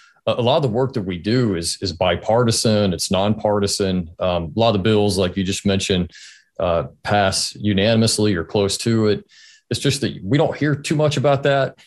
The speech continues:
Uh, the media talks about the one or two out of ten issues where we don't agree,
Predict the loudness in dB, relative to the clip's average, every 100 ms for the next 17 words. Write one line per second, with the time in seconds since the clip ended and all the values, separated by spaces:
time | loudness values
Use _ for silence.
0 | -4 -2 -2 -2 0 2 2 2 2 2
1 | 0 0 -2 -2 -2 -2 -2 -2 -2 -2
2 | 0 0 -2 -2 -2 -2 -4 -2 -2 -2
3 | 0 0 0 0 -2 0 -2